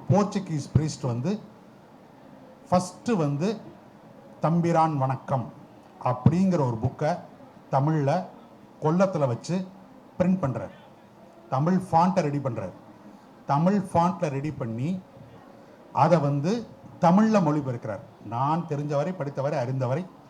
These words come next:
தமிழ்ல ஃபஸ்ட்டு புக்கு. இங்க நிறைய பேர் படிச்சவங்க இருக்கிறீங்க,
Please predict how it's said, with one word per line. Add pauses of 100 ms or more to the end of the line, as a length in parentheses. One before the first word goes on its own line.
(240)
தமிழ்ல
ஃபஸ்ட்டு
புக்கு. (420)
இங்க
நிறைய
பேர்
படிச்சவங்க
இருக்கிறீங்க,